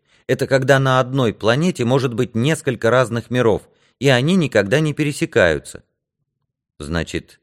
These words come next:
так в самом деле бывает?" быстро спросил Глеб. Юрка зевнул. "Много чего придумают в академиях, только доказать не могут. Это сказки". Я опять подумал про скважину.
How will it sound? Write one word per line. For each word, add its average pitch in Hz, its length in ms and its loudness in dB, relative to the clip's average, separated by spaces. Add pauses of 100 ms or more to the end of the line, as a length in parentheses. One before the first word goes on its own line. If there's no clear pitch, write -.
(140)
так - 220 -8
в - 80 -18
самом 151 420 -2
деле 90 220 -2
бывает?" 85 600 -2
быстро 90 440 -6
спросил 82 480 -8
Глеб. 76 340 -6 (720)
Юрка 127 420 -2
зевнул. 101 580 -2 (460)
"Много 185 580 -2
чего 110 380 0
придумают 107 720 -2
в 98 80 -6
академиях, 101 800 -2 (460)
только 147 280 -2
доказать 139 720 0
не 87 140 -2
могут. 76 480 -6 (240)
Это 135 280 -6
сказки". - 640 -2 (800)
Я 113 260 -2
опять 107 300 0
подумал 90 440 0
про - 180 -6
скважину. 76 720 -2